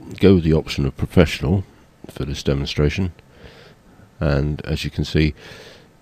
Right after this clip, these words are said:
four ninety-nine per month or forty-nine ninety-nine for one year, which is obviously slightly cheaper.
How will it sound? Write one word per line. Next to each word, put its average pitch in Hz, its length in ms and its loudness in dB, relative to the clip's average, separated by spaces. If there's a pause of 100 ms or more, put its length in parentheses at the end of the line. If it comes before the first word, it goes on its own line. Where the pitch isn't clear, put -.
(600)
four 98 240 6
ninety-nine 76 920 2
per - 120 -2
month 80 480 -2 (960)
or 76 400 4 (680)
forty-nine 73 1040 0
ninety-nine 71 580 0
for - 140 -12
one 71 300 -2
year, 73 300 0 (120)
which - 180 -8
is 65 140 -8
obviously 69 400 -4 (480)
slightly - 340 -4
cheaper. - 380 0